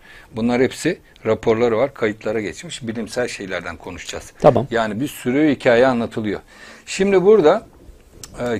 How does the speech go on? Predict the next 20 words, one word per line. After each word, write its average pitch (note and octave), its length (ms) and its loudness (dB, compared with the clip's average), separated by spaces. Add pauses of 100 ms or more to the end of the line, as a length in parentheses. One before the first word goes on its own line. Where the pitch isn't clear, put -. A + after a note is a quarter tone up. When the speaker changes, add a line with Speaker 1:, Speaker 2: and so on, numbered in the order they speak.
Speaker 1:
kainatın F3 720 8 (1120)
bilimsel F3 640 4
olarak C#3+ 600 8 (760)
bu D#3+ 120 4 (260)
büyük F3 320 0
patlamayla C3+ 640 6
başlıyor D#3 380 6
ama C#3 160 2
büyük D#3 220 6
patlamadan D#3+ 600 6
öncesi D#3 480 4
var E3+ 180 12
mı E3+ 140 2
yok D#3 220 6
mu? A2 160 2
Buraya C#3+ 300 12
ait C#3+ 220 10
bilgi C3+ 240 4
yok A#3 220 2
ama F#2 200 0